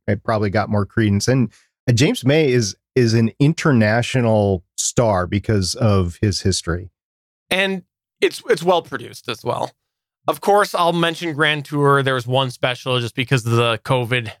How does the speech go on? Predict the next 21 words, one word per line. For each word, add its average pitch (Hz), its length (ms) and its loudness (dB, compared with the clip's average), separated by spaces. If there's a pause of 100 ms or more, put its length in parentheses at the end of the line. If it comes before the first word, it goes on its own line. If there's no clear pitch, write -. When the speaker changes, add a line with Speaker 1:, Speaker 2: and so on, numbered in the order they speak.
(180)
Speaker 2:
era 120 500 -2 (160)
caused 120 320 -2
a 120 40 -14
whole 127 200 -4
bunch 123 220 -4
of - 60 -18
cancellation 131 520 -2
with 120 140 0
the 127 60 -6
most 117 200 -2 (200)
recent 135 360 -2
series, 156 560 2
but 127 260 -2 (300)
I, 127 320 -2
I 143 140 -4
did 143 400 -4
watch 135 520 0
that. 127 280 -2
I 139 80 -2
think 190 420 -4
I, 175 540 -2